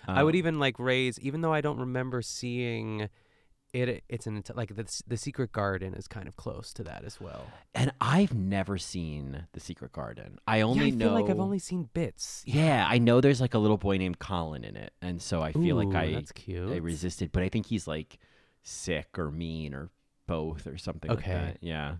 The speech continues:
Speaker 2: so,
Speaker 1: Then
Speaker 2: um,
Speaker 1: forget it.
Speaker 2: then just forget it. I just,
Speaker 1: <laughs>
Speaker 2: this
Speaker 1: Then
Speaker 2: is a,
Speaker 1: it's garbage.
Speaker 2: this is a vanity project.
Speaker 1: Throws
Speaker 2: Yeah.
Speaker 1: cake in the garbage.
Speaker 2: <laughs> Yeah, exactly. Yeah, throws the Secret Garden D V D in the garbage.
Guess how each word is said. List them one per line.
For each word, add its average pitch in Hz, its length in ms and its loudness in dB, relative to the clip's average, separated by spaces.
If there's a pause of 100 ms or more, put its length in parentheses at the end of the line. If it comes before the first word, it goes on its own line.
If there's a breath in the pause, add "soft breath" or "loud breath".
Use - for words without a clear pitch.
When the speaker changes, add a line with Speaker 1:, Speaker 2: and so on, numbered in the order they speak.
Speaker 2:
so, 80 440 0 (400 soft breath)
Speaker 1:
Then 101 160 4
Speaker 2:
um, 85 140 6
Speaker 1:
forget 87 320 2
it. 98 120 2 (380 loud breath)
Speaker 2:
then 220 120 12
just 233 200 8
forget 143 420 10
it. 98 160 0
I 131 100 8
just, - 220 2 (180)
Speaker 1:
<laughs> - 200 -4
Speaker 2:
this 175 120 6
Speaker 1:
Then 156 100 8
Speaker 2:
is 160 60 8
a, 147 40 12
Speaker 1:
it's 135 100 6
garbage. 170 340 8
Speaker 2:
this - 80 10
is 170 140 8
a 165 40 12
vanity 180 460 12
project. - 600 6
Speaker 1:
Throws - 180 8
Speaker 2:
Yeah. 151 260 12
Speaker 1:
cake 117 200 4
in 107 80 2
the 98 80 0
garbage. 90 220 -2
Speaker 2:
<laughs> 190 60 0
Yeah, 196 80 10
exactly. - 760 2
Yeah, 123 100 0
throws 165 480 8
the 180 120 6
Secret 135 300 2
Garden 113 300 10
D 113 140 4
V 98 120 4
D 104 220 2
in 92 80 4
the - 120 -6
garbage. 98 760 2